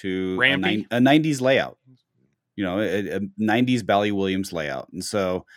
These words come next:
Speaker 1: if that's what your thing is, I would give it a flip. Uh, I, I'm always concerned about small companies and reliability because I am not a, I'm, I'm not a mechanic. I, I don't have the kind of time to work on my games. And so that's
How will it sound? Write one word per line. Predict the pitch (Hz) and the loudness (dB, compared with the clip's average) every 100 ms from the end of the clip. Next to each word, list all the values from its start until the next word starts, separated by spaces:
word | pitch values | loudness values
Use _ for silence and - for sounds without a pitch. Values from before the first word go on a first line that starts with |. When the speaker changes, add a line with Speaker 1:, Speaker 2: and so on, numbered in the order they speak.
| - _ - | -20 _ -4
Speaker 1:
if | 98 - | -4 -2
that's | 92 82 98 - - | 0 0 0 -6 -8
what | - 92 | -4 -4
your | 90 | -4
thing | 90 127 | -4 -2
is, | 127 - | -2 -4
I | - 95 | -4 -2
would | 135 110 | -2 -2
give | 110 120 | -2 -2
it | 113 | -4
a | |
flip. | 92 127 98 - - | -4 -2 -2 -4 -8
Uh, | 95 71 - _ - _ | -8 -8 -12 _ -20 _
I, | 90 98 101 92 - _ _ _ - | 0 2 0 -4 -14 _ _ _ 0
I'm | 113 113 | 0 2
always | 104 110 120 135 139 - - | 2 4 4 4 0 -6 -10
concerned | - 117 - 107 147 | -6 -6 -2 0 0
about | 120 104 98 | 2 2 2
small | - 104 95 98 104 98 | -4 -2 0 0 0 -6
companies | - 104 98 127 147 - | -6 -4 0 0 0 -2
and | 98 98 95 | -2 -2 0
reliability | 95 92 92 92 95 107 | 2 2 2 0 0 0
because | 123 127 104 95 | -4 -6 -8 -6
I | - 101 | -2 0
am | 117 104 | 2 2
not | 95 95 - - | 2 0 -2 -4
a, | 87 85 85 82 82 78 - | -2 -2 -2 -2 -4 -8 -6
I'm, | 95 101 | -6 -2
I'm | 107 | 0
not | 117 113 | 2 0
a | |
mechanic. | 90 85 - 82 64 - - _ _ _ _ _ - | -2 -4 -8 -8 -8 -14 -20 _ _ _ _ _ -4
I, | 107 104 | 0 2
I | |
don't | 117 104 | 2 0
have | 113 92 | -2 -2
the | |
kind | 95 95 85 | -6 -6 -6
of | |
time | - 85 80 | -6 -8 -8
to | 82 | -10
work | 80 80 | -10 -8
on | 73 | -10
my | 73 | -10
games. | 64 65 65 | -12 -16 -14
And | 85 82 | -12 -8
so | 101 92 | -4 -2
that's | 90 101 | 0 -2